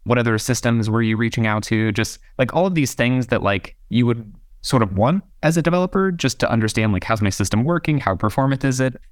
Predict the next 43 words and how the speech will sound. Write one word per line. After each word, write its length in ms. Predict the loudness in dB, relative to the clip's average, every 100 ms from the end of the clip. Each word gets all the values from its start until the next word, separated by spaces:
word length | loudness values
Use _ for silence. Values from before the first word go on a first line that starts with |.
| -2
And 100 | 2
things 200 | 2 2
like 180 | 0 0
that. 220 | -2 -2
So 80 | -2
basically, 400 | 0 0 0 0
by 100 | 0
using 540 | 0 0 2 0 -2 -6 _ -8
this 400 | -2 -2 -2 -4
library 380 | 0 0 2 0
that 240 | 0 -4 -4
happens 320 | -4 0 0
to 60 | 0
have 140 | 0
security 300 | -2 0 0
properties, 500 | 0 0 2 0 0 -6 -20 -4
but 100 | -2
you 100 | 0
get, 200 | 0 0
like, 140 | 0 -2
a 40 |
whole 160 | -2 0
bunch 160 | 0
of 100 | 0
things 260 | 0 0 2
that 80 | 0
you 100 | 2
don't 140 | 0
have 120 | 0
to 80 | -2
build 440 | 0 0 0 -4 -12 _
for 140 | 0 2
yourself. 380 | 2 0 -2 -4 -18 -20 -20 -4
And 100 | 0
I 40 | 2
think 180 | 2
there's 160 | 0 0
a 60 | 2
bunch 200 | 0 0
of 80 | 0
other 160 | 0
examples, 500 | 0 0 0 0 0
like, 260 | 0 -2